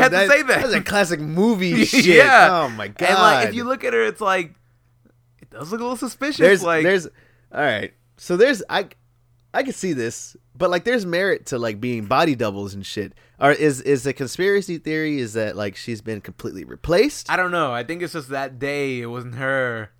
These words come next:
Speaker 2: I can see that. I
Speaker 1: Just
Speaker 2: can see
Speaker 1: 'cause
Speaker 2: that. I can
Speaker 1: for
Speaker 2: see that.
Speaker 1: safety or what?
Speaker 2: Yeah, exactly. I can see that being true, 'cause I wanna
Speaker 1: Why
Speaker 2: say
Speaker 1: not
Speaker 2: that
Speaker 1: just not be there then?
Speaker 2: <laughs> I fucking
Speaker 1: And,
Speaker 2: know.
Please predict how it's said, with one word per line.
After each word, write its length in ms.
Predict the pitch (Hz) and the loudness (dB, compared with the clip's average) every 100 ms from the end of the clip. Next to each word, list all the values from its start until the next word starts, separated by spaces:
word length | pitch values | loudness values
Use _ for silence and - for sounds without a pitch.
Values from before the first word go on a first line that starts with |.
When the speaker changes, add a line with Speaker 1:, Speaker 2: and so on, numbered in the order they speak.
| _ _ _ - | _ _ _ -4
Speaker 2:
I 80 | |
can 120 | 233 359 | -4 -4
see 220 | - 110 | -8 -10
that. 260 | 104 120 - _ _ 143 | -6 -8 -10 _ _ -2
I 100 | 226 | -2
Speaker 1:
Just 40 | |
Speaker 2:
can 80 | 359 | -2
see 100 | - | -2
Speaker 1:
'cause 80 | 175 | 0
Speaker 2:
that. 180 | - | 0
I 80 | 208 | 2
can 120 | 247 | 2
Speaker 1:
for 40 | - | 0
Speaker 2:
see 100 | 262 | 2
that. 160 | 233 226 | 2 2
Speaker 1:
safety 200 | 269 277 | -2 -4
or 100 | 165 | -2
what? 260 | 135 120 | -2 0
Speaker 2:
Yeah, 200 | 196 285 | 4 6
exactly. 420 | 170 156 233 123 | 6 4 2 2
I 120 | 95 208 | -4 -4
can 100 | 254 | -4
see 140 | 240 | -4
that 140 | 208 | -4
being 180 | 180 175 | -4 -8
true, 200 | - 226 | -8 -10
'cause 140 | 151 156 | -6 -4
I 80 | |
wanna 220 | 170 233 147 | -2 -2 0
Speaker 1:
Why 180 | 165 | 2
Speaker 2:
say 60 | 196 | 2
Speaker 1:
not 100 | 220 | 0
Speaker 2:
that 60 | 202 | -2
Speaker 1:
just 200 | 185 160 | -6 -6
not 280 | 165 180 147 | -2 -2 -2
be 160 | 202 | -6
there 240 | 247 139 117 | -2 -2 -2
then? 120 | 120 | -4
Speaker 2:
<laughs> 60 | |
I 40 | 107 | -6
fucking 460 | - - - 359 185 | -10 -14 -4 -2 0
Speaker 1:
And, 160 | |
Speaker 2:
know. 60 | 185 | -2